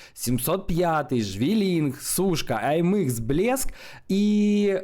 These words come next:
е, і, і, і хто ще? І де-, десь Т Т тридцять два ще, до речі.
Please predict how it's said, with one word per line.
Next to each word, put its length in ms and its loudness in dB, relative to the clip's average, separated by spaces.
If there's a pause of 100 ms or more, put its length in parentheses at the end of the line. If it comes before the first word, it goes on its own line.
е, 600 0
і, 80 -2
і, 160 -4
і 160 -2
хто 320 -4
ще? 140 -2
І 40 0
де-, 200 -2
десь 220 2
Т 160 -2
Т 180 0
тридцять 400 0
два 220 0
ще, 160 -4
до 120 0
речі. 360 -2